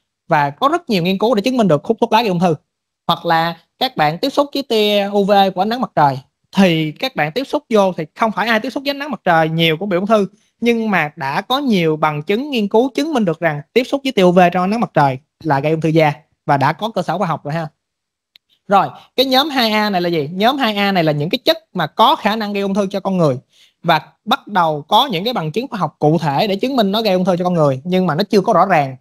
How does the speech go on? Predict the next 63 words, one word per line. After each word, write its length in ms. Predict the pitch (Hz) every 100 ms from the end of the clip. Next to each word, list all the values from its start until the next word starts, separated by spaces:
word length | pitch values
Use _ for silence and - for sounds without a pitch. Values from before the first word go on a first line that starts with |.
| _
bằng 260 | 156 147 143
cái 120 | 208
nhóm 160 | 214
một 260 | 233 147 143
nên 160 | 175 165
là 100 | 143
nó 100 | 175
được 320 | 151 131 156
liệt 180 | 139 131 _
vào 100 | 143
cái 120 | -
nhóm 120 | 180 208
hai 180 | 180
A. 220 | 165 151 - _ _ _ _ _ _ -
Ví 100 | 269
dụ 180 | 190 160
như 200 | 185 196
là, 340 | 180 160 160 160 _
ờ, 640 | 160 160 160 160 156 156 156
các 140 | 254 254
cái 80 | 254
loại 120 | 160
thuốc 160 | 285 -
nhuộm 280 | 156 151
nè, 80 | 180 147 -
thuốc 80 | -
nhuộm 180 | 151 180
tóc 160 | 302 320
nè, 80 | 185 143 _
thuốc 260 | 254 285 -
mà 500 | 190 156 151 151 147
để 280 | 156 - 156
uống 360 | 208 240 330 320
nhuộm 320 | 156 143 160
duỗi 220 | 143 165
tóc 260 | 247 302 233
nè, 100 | 156 -
nó 100 | 196
cũng 140 | 226 180
có 80 | 233
khả 100 | 208
năng 120 | 185
gây 60 |
ung 100 | 190
thư 220 | 196 202 190
ha. 160 | 190 - _ _ _ _
Hoặc 180 | 160 -
là 680 | 160 160 156 151 151 147 147
những 300 | 151 151 190
cái 220 | 202 226
yếu 160 | 247 254
tố 280 | 208 247 277
trong 100 | 208
môi 100 | 190
trường. 300 | 175 151 139 _ _ _ _
Rồi, 220 | 180 160 139 -
cái 80 | 262
nhóm 160 | 285
hai 200 | 285 247
B 40 | 233
này 180 | 226
là 80 | 196
gì? 220 | 175 156